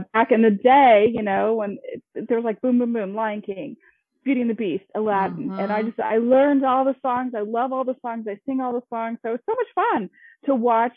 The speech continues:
Speaker 1: the, the live action Aladdin with Will Smith as the, as Aladdin. So I got to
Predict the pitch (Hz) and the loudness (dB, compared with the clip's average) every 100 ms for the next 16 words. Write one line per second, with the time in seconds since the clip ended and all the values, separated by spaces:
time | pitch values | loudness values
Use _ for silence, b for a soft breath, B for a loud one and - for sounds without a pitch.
0 | _ 254 247 220 220 240 226 214 208 214 | _ -4 -4 -6 -4 -2 -2 -2 -4 -6
1 | 240 233 233 269 226 196 202 208 208 - | -10 -6 -4 -2 -4 -8 -6 -6 -4 -8
2 | 214 262 233 - 190 196 - 208 196 - | -8 -8 -8 -8 -8 -8 -8 -6 -4 -4
3 | 202 226 330 - - _ - 233 208 202 | -2 -2 -2 -6 -18 _ 0 2 2 0
4 | 202 202 _ | -2 -6 _